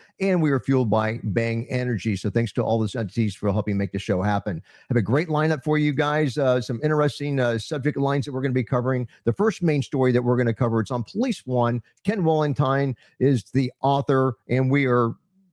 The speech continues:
mostly big fans of Ken. I mean, I can't think of any article or any story that he's written that just wasn't top notch. So it's titled Reasonable Suspicion Does Not Mean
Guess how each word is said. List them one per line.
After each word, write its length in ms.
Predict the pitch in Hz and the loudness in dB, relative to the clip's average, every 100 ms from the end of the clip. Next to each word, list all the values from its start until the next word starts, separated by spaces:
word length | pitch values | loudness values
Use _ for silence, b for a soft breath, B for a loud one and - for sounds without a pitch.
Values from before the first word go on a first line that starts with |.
| _ | _
mostly 440 | 135 160 190 170 | 0 2 2 0
big 400 | 127 92 202 214 | -4 -2 -2 -2
fans 260 | 185 165 139 | 0 0 0
of 140 | 113 | -6
Ken. 320 | - 127 123 131 | -2 -2 0 0
I 40 | |
mean, 140 | 139 | 2
I 80 | 135 | 0
can't 180 | 160 160 | 0 -2
think 140 | 151 | 0
of 80 | 123 | 2
any 160 | 143 143 | 2 2
article 360 | 127 135 131 135 | 2 0 2 2
or 240 | 120 113 | 2 2
any 140 | 143 139 | 0 0
story 260 | 143 135 | 0 0
that 100 | 123 | 2
he's 160 | 117 98 | 0 2
written 240 | 127 135 | 0 0
that 100 | 117 | -2
just 200 | 113 120 | -2 -2
wasn't 300 | 127 131 123 | 0 0 -2
top 300 | - 123 117 | -4 -2 0
notch. 400 | 113 107 107 - B B B - | 0 0 0 -8 B B B -10
So 180 | 160 | -6
it's 140 | 147 120 | -6 -6
titled 340 | - 180 165 - | -4 -2 -2 -2
Reasonable 560 | 139 233 233 226 202 | 0 0 -2 -4 -4
Suspicion 720 | 180 190 - 131 - 120 117 110 b b 98 | -4 -10 -10 -8 -4 -4 -4 -6 b b -4
Does 260 | 127 - | -4 -4
Not 360 | 127 135 170 - | -4 -2 -2 0
Mean 480 | 139 139 131 131 | 0 2 2 -2